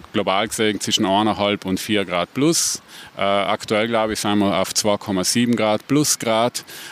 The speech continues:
Das global, das heißt aber für den Alpenraum plus fünf Grad. Also so das, das, ähm,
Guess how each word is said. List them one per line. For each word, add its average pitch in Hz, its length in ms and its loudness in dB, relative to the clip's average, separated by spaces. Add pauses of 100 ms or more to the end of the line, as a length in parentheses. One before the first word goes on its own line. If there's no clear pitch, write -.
(160)
Das - 240 0 (120)
global, 110 540 0
das - 200 -6
heißt 113 240 0
aber 104 400 2
für 107 340 -2
den 107 100 2
Alpenraum 101 720 2
plus 98 240 0
fünf 92 300 -2
Grad. 80 400 -4
Also 85 340 -4
so 87 340 -6
das, 90 320 -4
das, - 360 0
ähm, 95 680 0